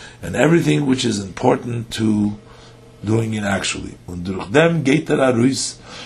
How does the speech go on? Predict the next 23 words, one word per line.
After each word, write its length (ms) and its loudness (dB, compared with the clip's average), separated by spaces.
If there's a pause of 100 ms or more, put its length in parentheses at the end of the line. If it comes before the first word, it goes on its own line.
(140)
and 160 -8
through 200 -4
this 420 4
he 80 -2
goes 320 0
out 360 4
from 220 -8
Avdus, 500 0
from 140 -6
slavery, 540 2 (880)
to 500 6 (600)
Mitzrayim, 720 0 (3000)
from 180 2
his 320 4
slavery 540 6
to 140 -2
Egypt, 600 2
und 200 -8
gefindt 320 0
sich 240 0
bei 140 0
Pi 260 0
Hachiris. 640 -4